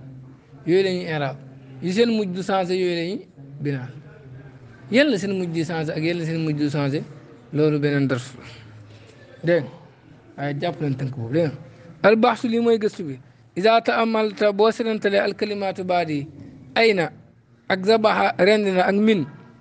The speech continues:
fii amtalatil qismil awwali, ci misaali xaaj bu njëkk bi.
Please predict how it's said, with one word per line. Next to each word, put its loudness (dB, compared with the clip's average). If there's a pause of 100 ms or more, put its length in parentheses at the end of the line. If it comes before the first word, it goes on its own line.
(600)
fii 2
amtalatil 4
qismil 2
awwali, 6
ci -4
misaali 4
xaaj 2
bu -4
njëkk 2
bi. -10